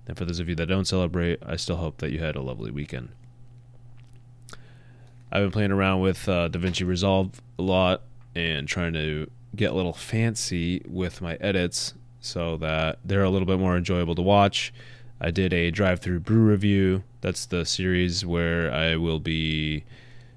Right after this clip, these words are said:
trying out coffee from different places,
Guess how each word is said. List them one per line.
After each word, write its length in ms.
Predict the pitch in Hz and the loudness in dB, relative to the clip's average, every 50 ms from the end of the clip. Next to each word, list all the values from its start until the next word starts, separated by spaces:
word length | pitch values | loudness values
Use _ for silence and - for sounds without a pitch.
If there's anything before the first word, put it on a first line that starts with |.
| - - - | -20 -12 -4
trying 360 | - - 101 92 92 90 90 | 0 2 4 4 4 2 2
out 220 | 87 85 78 - | 0 0 -2 -2
coffee 500 | - 101 101 98 95 - 95 95 95 95 | 2 2 2 2 2 2 0 2 2 0
from 240 | 90 - - 78 82 | 0 -4 -6 -6 -4
different 300 | 78 87 - - 85 78 | -4 -2 -2 -2 -4 -2
places, 760 | - 90 90 90 - - 87 85 82 80 80 80 - - - | 0 2 2 2 2 2 2 0 0 0 0 -2 -4 -6 -8